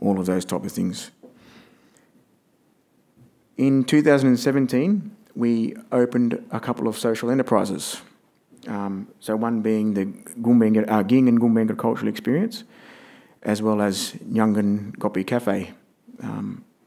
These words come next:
Gopi is a little bit lazy for coffee. <laughs> Um, we could have probably said Ngarlgurl, uh, so, which would be black water, right? So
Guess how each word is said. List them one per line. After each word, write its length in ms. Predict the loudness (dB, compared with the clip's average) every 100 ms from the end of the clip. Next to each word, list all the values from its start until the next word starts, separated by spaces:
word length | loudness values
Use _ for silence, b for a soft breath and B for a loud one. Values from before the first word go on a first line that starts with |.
| _ _ -2
Gopi 260 | 0 2
is 80 | 0
a 160 | 0 -2 -10 -2
little 180 | 0
bit 160 | 2 -2 -6 -20 _ _ _ _ _ _ _ _ _ -8
lazy 480 | -4 -2 -2 -4 -6 -14 _
for 200 | -10 -8
coffee. 380 | -4 -4 0 -2 -2
<laughs> 60 | -6 -6 B -6 -6 -6
Um, 460 | 2 4 6 2 -2 B -6 -4
we 100 | 0
could 120 | 2
have 80 | 4
probably 240 | 4 4 2
said 160 | 2
Ngarlgurl, 1120 | 4 6 6 6 4 4 2 2 0 -4 -12
uh, 320 | -6 -6 -6 -6
so, 180 | -6
which 160 | -4 -6
would 80 | -2
be 120 | -2
black 320 | 0 0 2
water, 280 | 2 2 0 -4 -6
right? 320 | -2 -2 -2
So 380 | 0 2 0